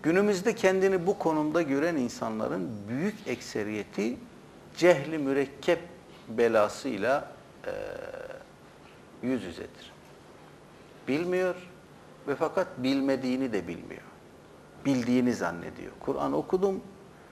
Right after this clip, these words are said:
hayızlı kadınların namaz oruç kılmasına, tutmasına bir mani yokmuş. Kur'an'da böyle bir ayet yokmuş. O zaman hayızlı kadınlar oruç tutabilir. Hani bir, e, hades var, bir necaset var,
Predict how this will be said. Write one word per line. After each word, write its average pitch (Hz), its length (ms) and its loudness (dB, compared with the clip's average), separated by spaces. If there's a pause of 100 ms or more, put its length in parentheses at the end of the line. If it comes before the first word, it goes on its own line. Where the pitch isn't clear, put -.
(360)
hayızlı 147 360 6
kadınların 139 640 2
namaz 135 340 4
oruç 127 280 -2
kılmasına, 120 720 -2
tutmasına 117 600 -6
bir 120 60 -4
mani 113 380 2
yokmuş. 170 560 -4 (200)
Kur'an'da 143 440 0
böyle 131 260 0
bir 127 60 2
ayet 120 320 2
yokmuş. 175 560 -2 (500)
O 160 100 2
zaman 139 320 0 (220)
hayızlı 131 420 -2
kadınlar 123 640 -2 (760)
oruç 147 280 0
tutabilir. 120 500 0 (160)
Hani 120 280 -2 (840)
bir, 135 120 2 (340)
e, 113 260 -6 (280)
hades 139 540 2
var, 110 260 2
bir 123 100 0
necaset 131 640 4
var, 101 200 4